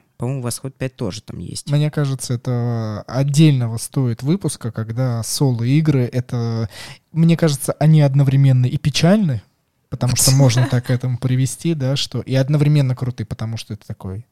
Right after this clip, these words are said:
Speaker 2: alone, я один, я могу играть сам собой. Я думаю, когда мы с Катей обязательно это затронем.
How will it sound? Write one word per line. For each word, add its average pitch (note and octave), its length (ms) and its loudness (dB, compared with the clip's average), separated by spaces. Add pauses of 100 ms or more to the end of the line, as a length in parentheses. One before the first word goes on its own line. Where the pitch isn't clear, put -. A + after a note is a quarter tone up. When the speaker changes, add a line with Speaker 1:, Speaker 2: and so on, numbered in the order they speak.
Speaker 2:
alone, D3 520 4 (100)
я A2+ 180 -2
один, A#2+ 300 -2
я G#2+ 100 -4
могу A2+ 260 -6
играть G#2+ 260 -8
сам G#2+ 180 -10
собой. G#2+ 380 -6
Я B2 220 0
думаю, C3 220 -2
когда B2+ 260 -4
мы B2 320 -4
с - 140 -10
Катей B2 480 -6
обязательно G#2 440 -8
это G#2 260 -10
затронем. G#2 580 -6